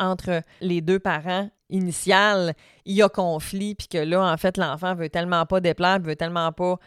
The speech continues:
euh, briser qu'il y ait de conflit qu'il dit pas tout ? Est-ce que c'est parce que quand il parle, ben, sa parole, en fait, a moins de valeur, puis qu'on lui dit comme, « Mais là, garde, là, c'est niaiseux, cette affaire-là, c'est pas grave, là, garde, là, faut partager, là, ici, là. » Attends un petit peu.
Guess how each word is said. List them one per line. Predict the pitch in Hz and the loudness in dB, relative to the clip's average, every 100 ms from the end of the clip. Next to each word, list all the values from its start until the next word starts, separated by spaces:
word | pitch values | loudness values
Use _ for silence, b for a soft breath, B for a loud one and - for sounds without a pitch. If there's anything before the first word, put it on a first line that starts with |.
| b b 165 | b b -6
euh, | 156 147 | -6 -6
briser | 165 160 175 170 175 202 | -8 -8 -8 -6 -6 -4
qu'il | 190 | -2
y | 175 | 0
ait | |
de | 170 | 0
conflit | 170 160 156 190 196 | -2 -4 -4 -6 -6
qu'il | 175 170 175 | -4 -4 -6
dit | 135 143 | -10 -2
pas | 170 | -2
tout ? | - 233 427 - B B B | 2 2 2 -2 B B B
Est-ce | 180 - | -6 -4
que | 240 | -4
c'est | 214 | -4
parce | 185 170 | -4 -6
que | 226 | -6
quand | 208 180 175 | -4 -4 -4
il | 185 | -4
parle, | 214 220 247 190 156 147 b b 165 | 2 4 4 2 -2 -8 b b -4
ben, | 175 170 156 139 110 92 - | -2 0 -2 -6 -10 -14 -12
sa | - 170 | -2 -2
parole, | 165 165 196 214 | 0 0 0 0
en | 170 | -2
fait, | 202 190 | -4 -6
a | |
moins | 160 170 | -6 -4
de | 170 | -2
valeur, | 160 175 208 202 | 2 4 2 0
puis | - | -4
qu'on | 170 | -6
lui | 170 170 | -4 -6
dit | 190 | -6
comme, « | 196 175 | -4 -2
Mais | 175 | -2
là, | |
garde, | 190 190 220 185 | 0 2 2 0
là, | 185 | -4
c'est | 180 | -4
niaiseux, | 170 196 190 247 | -6 -4 -4 -2
cette | 208 | -2
affaire-là, | 196 185 220 | 0 0 -2
c'est | - | -4
pas | 196 | -6
grave, | 196 339 359 302 | -4 -4 -4 -4
là, | 320 | -4
garde, | 262 262 294 | -2 -2 -2
là, | 240 | -4
faut | - 202 | 0 2
partager, | 220 - 190 247 247 | 2 4 2 2 0
là, | |
ici, | 190 - 208 | 0 -2 -4
là. » | 175 165 B B B B B B 170 | -4 -4 B B B B B B -2
Attends | 208 | 0
un | |
petit | 202 | 2
peu. | 254 | 0